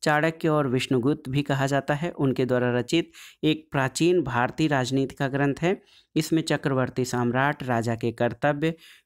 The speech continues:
विस्तृत कर प्रणाली और सामाजिक स्थिति पर प्रकाश डाला गया है। सप्तांग सिद्धांत जान लीजिए। दोस्तों, प्राचीन समय में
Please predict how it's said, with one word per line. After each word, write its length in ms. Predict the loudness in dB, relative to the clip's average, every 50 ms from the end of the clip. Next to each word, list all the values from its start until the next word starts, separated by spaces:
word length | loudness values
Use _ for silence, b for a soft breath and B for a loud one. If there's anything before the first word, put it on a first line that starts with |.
| B 0
विस्तृत 520 | 2 2 2 0 0 0 0 0 0 -2
कर 200 | 0 0 0 0
प्रणाली 440 | 0 0 0 2 2 2 2 2 2
और 140 | 2 2 0
सामाजिक 640 | -2 -2 -2 0 0 2 2 0 0 -2 -2 -2 -2
स्थिति 400 | -2 -4 -4 -8 -6 -4 -4 -4
पर 300 | -2 -2 -4 -4 -4 -6 B B B B B B
प्रकाश 480 | -2 -2 -2 -2 -4 -4 -4 -4 -6 -4
डाला 280 | -4 -4 -4 -4 -6 -8
गया 200 | -8 -8 -6 -6
है। 320 | -6 -6 -6 -6 -6 -8 -12 _ _ _ _ _ _ _ _ _ _ _ _ _ _ _ _ _ _ _ -20 B B B B B B B B B
सप्तांग 560 | B -2 -2 -2 -2 -2 0 2 2 4 2 2
सिद्धांत 640 | 0 0 -2 -2 -4 -4 -6 -6 -6 -8 -10 -12 -20 _ _ -4 0
जान 180 | 0 2 2
लीजिए। 360 | 2 0 0 -2 -4 -6 -8 -8 B B B B B B
दोस्तों, 320 | 0 0 0 2 0 0 0
प्राचीन 500 | 2 0 0 0 0 0 0 2 2 2
समय 320 | 2 2 2 2 4 4
में 280 | 4 4 4 2 0